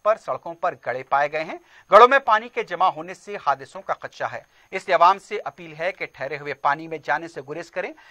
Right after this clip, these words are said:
ज्यादातर घरों में रहने को तरजीह दें, क्योंकि बारिश की शिद्दत में मंगल की रात से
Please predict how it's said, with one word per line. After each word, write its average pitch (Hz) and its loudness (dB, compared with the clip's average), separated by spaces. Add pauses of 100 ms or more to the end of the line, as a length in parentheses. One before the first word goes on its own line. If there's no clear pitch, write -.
(140)
ज्यादातर 233 8
घरों 165 -2
में 214 -6
रहने 151 -12
को 175 -16
तरजीह 127 -6
दें, 185 -14
क्योंकि 208 -12
बारिश 139 2
की 151 -20
शिद्दत 165 -4
में 127 -14 (340)
मंगल 214 4
की 202 -18
रात 165 6
से 220 -10